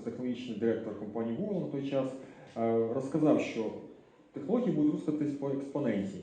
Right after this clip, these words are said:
В тому плані, що одна технологія буде пришвидшувати іншу і множити. Якщо раніше там, е, дв-, двигун паровий, потім дизельний йшов трошки скакоподібно, тобто лінійно більш-менш, то якраз інформаційні технології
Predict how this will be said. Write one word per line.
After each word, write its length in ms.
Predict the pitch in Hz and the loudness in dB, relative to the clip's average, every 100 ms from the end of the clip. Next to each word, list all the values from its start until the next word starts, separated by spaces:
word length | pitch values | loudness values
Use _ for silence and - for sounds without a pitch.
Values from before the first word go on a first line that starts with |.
| - - - | -14 -20 -16
В 40 | - | -10
тому 120 | 117 | 2
плані, 220 | 151 147 | 4 4
що 200 | - 131 | 2 -2
одна 300 | 123 123 220 | 0 4 4
технологія 540 | 208 185 180 156 151 | 4 4 4 6 6
буде 300 | 135 147 139 | 6 6 6
пришвидшувати 880 | 131 127 131 - 139 127 120 113 113 147 | 4 0 -4 -2 0 0 2 0 0 0
іншу 360 | 170 214 - 151 | 0 0 0 0
і 300 | 135 139 139 | 2 2 2
множити. 540 | 147 127 101 98 92 92 107 | 4 4 2 0 -2 -6 -8
Якщо 280 | 104 - 143 | -6 0 2
раніше 440 | 143 127 - 104 | 2 2 -2 -4
там, 160 | 101 98 - - - - | -4 -4 -6 -14 -20 -8
е, 120 | 107 101 - - - 165 143 120 | -4 -4 -6 -14 -18 -12 -10 -6
дв-, 260 | 127 131 135 | 2 4 6
двигун 360 | 139 139 143 - | 6 8 6 6
паровий, 400 | 127 127 127 120 | 4 4 6 6
потім 340 | 120 107 113 | 4 -2 0
дизельний 480 | 123 113 113 107 104 | 2 4 2 0 -2
йшов 480 | 101 127 110 - - | -4 -2 -2 -2 -6
трошки 360 | 117 113 - 113 98 - - | -4 -4 -4 -6 -6 -12 -4
скакоподібно, 680 | 127 139 135 185 254 - 135 | -4 -2 0 2 2 0 -2
тобто 300 | 117 - 123 | -4 -4 -2
лінійно 340 | 196 247 220 | 0 0 2
більш-менш, 600 | 151 151 156 151 151 - - - - - | 2 2 0 -2 -4 -10 -18 -20 -10 -2
то 240 | 180 180 | 2 4
якраз 640 | 135 147 151 147 - - - - _ - | 4 4 4 4 0 -6 -16 -20 _ -16
інформаційні 440 | 127 160 202 269 262 | -8 -2 0 2 2
технології 600 | 190 196 170 160 151 | 4 6 6 6 4